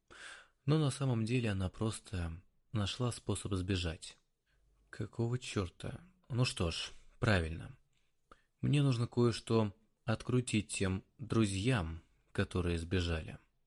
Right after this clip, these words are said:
Оставшийся позади Масэчика пробормотал себе под нос что-то зловещее и вернулся в класс один. Во второй половине дня среди некоторых учеников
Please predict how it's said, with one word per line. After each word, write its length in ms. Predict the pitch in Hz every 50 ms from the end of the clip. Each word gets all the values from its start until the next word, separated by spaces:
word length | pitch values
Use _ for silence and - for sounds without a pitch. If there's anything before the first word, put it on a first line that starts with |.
| _ _ _ - - - - - - - _ _ _ _
Оставшийся 640 | - 101 98 - - 151 135 - - 104 - - -
позади 360 | - - 90 92 90 85 92
Масэчика 720 | 87 85 82 - - 139 139 131 - 113 - - 101 98 90
пробормотал 760 | - - - 117 110 104 101 95 95 90 87 - 110 113 113
себе 220 | - - 104 98 90
под 240 | - - 90 - -
нос 200 | 117 123 120 - -
что-то 500 | - - - 123 123 - - 107 104 - _
зловещее 840 | - 104 101 110 117 113 104 101 87 80 - - - 107 107 - 127 - - - - _ _ _ _ -
и 120 | 107 95
вернулся 580 | 82 85 80 80 85 87 110 123 - - 113 101
в 60 | -
класс 320 | - 95 85 80 78 - -
один. 440 | 85 82 80 87 92 120 123 - - _ - - - - _ _ _
Во 120 | - 104 90
второй 320 | - - 113 139 156 143
половине 440 | - 120 113 104 104 104 98 95 92
дня 400 | 87 92 110 127 135 113 92 90 -
среди 340 | - - 101 92 95 98
некоторых 600 | 95 98 101 95 - - - - 92 85 - -
учеников 640 | - 104 - - 95 90 87 - - 139 135 131